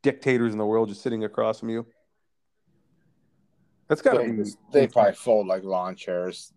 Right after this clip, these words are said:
Speaker 2: Blinken is, is, he's one of the worst. Come on. Spineless.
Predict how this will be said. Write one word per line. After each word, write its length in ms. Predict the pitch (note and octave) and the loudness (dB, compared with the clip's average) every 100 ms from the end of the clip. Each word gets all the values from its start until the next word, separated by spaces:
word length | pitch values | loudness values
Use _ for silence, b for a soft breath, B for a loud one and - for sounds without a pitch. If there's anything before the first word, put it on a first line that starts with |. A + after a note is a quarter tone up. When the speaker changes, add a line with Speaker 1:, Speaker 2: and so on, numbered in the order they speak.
| - | -14
Speaker 2:
Blinken 460 | A2 C3 A#2 A2 G2 | -2 0 0 -4 -6
is, 240 | F#2 F2 | -8 -8
is, 260 | G2+ F#2+ - | -8 -8 -6
he's 280 | B2 G#2+ E2 | -4 -4 -6
one 140 | C2+ | -10
of 80 | - | -12
the 100 | - B1+ | -20 -14
worst. 560 | D#2 D2 - - - | -10 -10 -10 -12 -10
Come 180 | - - | -8 -8
on. 360 | - - - - _ _ _ B B B B B B B | -10 -12 -16 -20 _ _ _ B B B B B B B
Spineless. 880 | - G2 F#2 F#2 F#2 - - - | -4 -2 0 -2 -4 -6 -8 -12